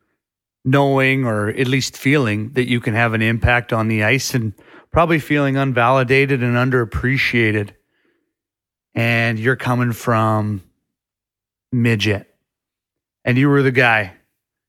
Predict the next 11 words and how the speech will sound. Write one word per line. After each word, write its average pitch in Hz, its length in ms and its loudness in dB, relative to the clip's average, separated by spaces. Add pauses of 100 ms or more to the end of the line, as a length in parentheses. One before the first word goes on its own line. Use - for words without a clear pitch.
(260)
playing 113 220 -4
twenty-five 143 500 0
minutes 135 300 -2
a 135 40 -4
night, 127 460 0 (320)
over 147 180 2
a 131 60 0
point 135 280 -2
per 131 80 -2
game 120 260 -2
average. 123 800 0